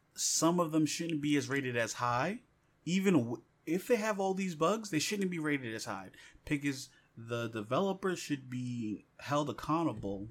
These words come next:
to the amount of bugs and glitches that are left into the game when it's released. Now,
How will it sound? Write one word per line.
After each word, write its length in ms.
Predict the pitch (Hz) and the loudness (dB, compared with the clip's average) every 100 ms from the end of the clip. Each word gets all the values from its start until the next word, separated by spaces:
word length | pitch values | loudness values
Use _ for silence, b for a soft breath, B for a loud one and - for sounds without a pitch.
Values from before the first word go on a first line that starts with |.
| - - | -12 -8
to 420 | 131 127 113 117 b b b _ | -6 -4 -6 -8 b b b _
the 120 | - 117 | -2 0
amount 460 | 110 113 131 139 | 0 0 0 0
of 320 | - 123 113 113 - _ _ _ B B - | -2 -6 -6 -12 -20 _ _ _ B B 0
bugs 340 | 147 151 151 127 | 6 6 6 -2
and 80 | |
glitches 400 | 98 143 143 117 | 0 -2 -2 -8
that 180 | 110 107 | -4 -4
are 140 | 107 104 - _ _ - | -4 -8 -12 _ _ -6
left 340 | 123 156 - | 4 4 4
into 240 | 135 131 | 2 2
the 80 | 113 | -4
game 360 | 107 107 85 104 b b b | 0 -2 -2 -12 b b b
when 180 | 120 131 | -2 -2
it's 160 | 123 | -2
released. 580 | 120 104 90 - - - _ b b - | -4 -6 -8 -12 -14 -16 _ b b -4
Now, 320 | 123 127 120 | 0 0 0